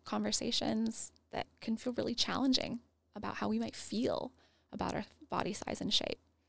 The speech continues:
Um, different narratives we've been handed about health, about weight, um, about body size, and to sit,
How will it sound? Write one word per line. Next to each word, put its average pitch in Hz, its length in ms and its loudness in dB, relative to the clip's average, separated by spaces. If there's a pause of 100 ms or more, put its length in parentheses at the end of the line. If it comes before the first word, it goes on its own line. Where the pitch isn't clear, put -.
(200)
Um, 196 300 -4
different 190 400 -2
narratives 214 420 2
we've - 140 -4
been 180 100 -4
handed - 380 -4
about - 320 -4 (400)
health, - 360 -4
about - 320 -2 (100)
weight, - 440 -6 (480)
um, 175 200 -2
about - 240 -2
body - 260 0
size, - 560 -4 (420)
and 208 500 -2 (920)
to - 100 -2
sit, - 260 0